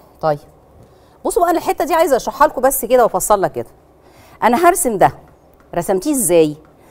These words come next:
هعتبر إن دي الورقة البيضة بتاعتي، وإن أنا جبت المرآة وحطيتها بشكل رأسي على ال-، الورقة البيضة دي. حلو؟ ورحت جايب المسطرة ورسمت الخط اللي أنا رسمته ده. تمام؟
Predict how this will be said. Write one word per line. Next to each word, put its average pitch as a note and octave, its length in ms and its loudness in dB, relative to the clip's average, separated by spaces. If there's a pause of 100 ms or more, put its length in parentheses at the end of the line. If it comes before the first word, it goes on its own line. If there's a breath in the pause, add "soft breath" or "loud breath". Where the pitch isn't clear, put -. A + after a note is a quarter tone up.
(180 soft breath)
هعتبر D4 300 -2
إن B3 140 -4
دي A#3 80 -4
الورقة C4 280 4
البيضة G#3+ 260 2
بتاعتي، C#4+ 420 0 (220)
وإن F3 140 -2
أنا F#3+ 120 2
جبت C4+ 220 -6
المرآة G#3 360 0
وحطيتها G3 440 -6
بشكل F3+ 520 -8 (200)
رأسي A3+ 520 -2
على F#3 340 -2 (500 soft breath)
ال-، D3+ 260 -6
الورقة E3 340 2
البيضة C#3+ 300 -4
دي. A2 140 -16 (240)
حلو؟ D#4 200 -4 (640 soft breath)
ورحت A#3+ 340 2
جايب C4+ 260 2
المسطرة B3 480 0
ورسمت G3+ 380 -4
الخط G#3+ 280 -4
اللي G3+ 120 -4
أنا G#3 100 -2
رسمته D3+ 360 -6
ده. - 120 -14 (340)
تمام؟ B3+ 260 0